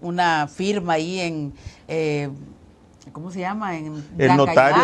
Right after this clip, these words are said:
Speaker 2: también,
Speaker 1: y
Speaker 2: que,
Speaker 1: aparece
Speaker 2: que
Speaker 1: el nombre del
Speaker 2: la, de
Speaker 1: notario.
Speaker 2: la
Speaker 1: O sea, realmente,
Speaker 2: Constitución
Speaker 1: es que, es que
Speaker 2: del
Speaker 1: realmente es una ley atípica,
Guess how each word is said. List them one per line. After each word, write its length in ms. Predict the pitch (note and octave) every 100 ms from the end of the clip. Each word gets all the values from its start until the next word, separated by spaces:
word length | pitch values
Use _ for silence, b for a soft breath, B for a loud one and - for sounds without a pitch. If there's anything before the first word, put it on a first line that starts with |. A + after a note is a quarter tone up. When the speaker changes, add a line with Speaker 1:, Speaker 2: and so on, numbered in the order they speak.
| C4
Speaker 2:
también, 460 | B2+ A#2 A#2+ D3
Speaker 1:
y 40 | F#3
Speaker 2:
que, 40 |
Speaker 1:
aparece 380 | G3+ A#2+ F#3+ G3
Speaker 2:
que 60 | A3+
Speaker 1:
el 100 | G#3+
nombre 260 | G#3 G#3
del 140 | G3+ F#3
Speaker 2:
la, 60 |
de 20 |
Speaker 1:
notario. 320 | E3+ F#3 C#4 B3
Speaker 2:
la 100 | E3
Speaker 1:
O 60 |
sea, 160 | E3+ B3
realmente, 400 | A3 A#3 D4 C3+
Speaker 2:
Constitución 280 | D3 E3 A3+
Speaker 1:
es 60 |
que, 180 | G#3+ B3+
es 60 | C4
que 100 | F4+
Speaker 2:
del 80 | F4+
Speaker 1:
realmente 340 | E4+ E4+ E4+
es 60 | D#4
una 180 | D#4+ D#4
ley 220 | C#4+ D4
atípica, 720 | C#4 C4+ C4+ A3 - A2 -